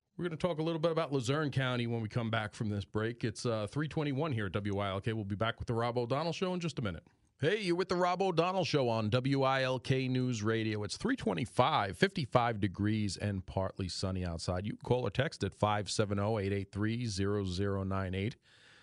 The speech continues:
Somebody said, "F Y I, we can't get the Rob O'Donnell Show on Alexa or Google,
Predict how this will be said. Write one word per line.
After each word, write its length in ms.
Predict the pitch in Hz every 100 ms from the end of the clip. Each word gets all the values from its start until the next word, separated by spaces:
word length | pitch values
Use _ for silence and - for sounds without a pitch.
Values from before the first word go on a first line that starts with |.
| - - - _
Somebody 320 | - - 180
said, 160 | 143 147
"F 160 | 165
Y 160 | 151 139
I, 220 | 123 120
we 100 | 113
can't 300 | - 135 170
get 160 | 175 -
the 80 |
Rob 200 | 113 117
O'Donnell 360 | 117 110 110 110
Show 200 | - 113
on 80 | 104
Alexa 380 | 95 113 - -
or 140 | 110
Google, 520 | 92 104 98 95 95